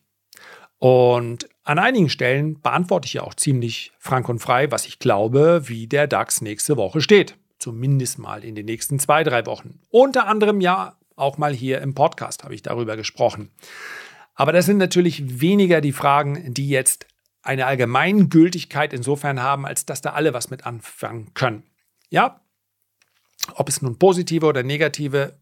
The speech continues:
Schicksalsereignisse sind, ich freue mich, wenn ihr mir das Vertrauen schenkt und dann gerne die Frage so konkret wie möglich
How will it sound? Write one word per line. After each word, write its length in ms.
Schicksalsereignisse 1120
sind, 280
ich 140
freue 280
mich, 320
wenn 240
ihr 180
mir 160
das 180
Vertrauen 520
schenkt 540
und 420
dann 200
gerne 340
die 220
Frage 560
so 160
konkret 640
wie 460
möglich 760